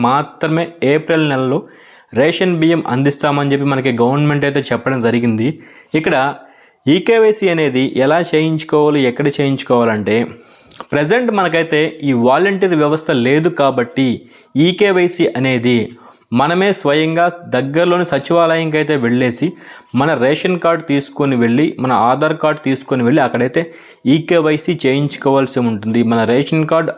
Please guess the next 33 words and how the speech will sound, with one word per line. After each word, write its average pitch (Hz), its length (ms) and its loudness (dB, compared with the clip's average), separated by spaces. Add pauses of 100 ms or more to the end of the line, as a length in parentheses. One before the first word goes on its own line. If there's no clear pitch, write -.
(140)
ఆధార్ 139 300 0
కార్డు 139 180 0 (280)
డీటెయిల్స్ 127 380 0
అయితే 127 140 -2 (100)
వాళ్ళకి 117 260 0
మనం 107 220 -4
ఇస్తే - 280 -2 (760)
వాళ్ళు 147 200 2
ఒక 143 100 -4 (100)
మెషి-, 127 280 -2
వాళ్ళు 131 200 2
ఒక 120 140 -2 (180)
సిస్టంలో 147 380 0 (120)
ఎంటర్ 123 260 -2
చేసుకొని 147 340 -2
మన 147 160 0
చేత 151 180 0
అయితే 151 140 0 (180)
వేలి 160 320 2
ముద్రలు 160 420 0
వేయించుకోవడం 143 600 0
జరుగుతుంది. 110 460 -2 (560)
ఎప్పుడైతే 175 360 0
మనం 175 200 0
ఈ - 100 4
వేలి 143 200 2
ముద్రలు 143 320 0
వేస్తామో 123 420 0
అప్పుడు 156 220 0
ఆటోమేటిక్‌గా 135 540 0 (160)
ఈకేవైసీ 143 520 0
అనేది 127 180 0 (100)
పూర్తవుతుంది. 127 640 0